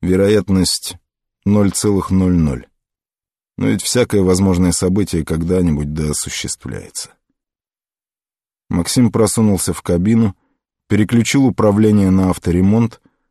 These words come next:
задействовал экспресс-лабораторию и направился к реке. Приключение, конечно, но всё равно рутина. Скука. У нас в Г С П даже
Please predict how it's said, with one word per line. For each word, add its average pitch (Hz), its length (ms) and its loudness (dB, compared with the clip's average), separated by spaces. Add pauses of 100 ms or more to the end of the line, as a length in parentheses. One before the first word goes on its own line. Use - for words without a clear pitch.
(160)
задействовал 107 840 2
экспресс-лабораторию 98 1200 -2
и 101 40 2
направился 87 680 -2
к - 100 -12
реке. - 400 -14 (1160)
Приключение, 78 680 -2
конечно, 69 540 -8 (460)
но - 140 -4
всё - 180 -2
равно 80 480 0 (500)
рутина. 85 520 -4 (680)
Скука. - 640 -8 (1080)
У - 80 -2
нас 139 240 0
в 107 100 -2
Г 110 180 4
С - 100 -4
П 135 200 -2
даже 95 560 0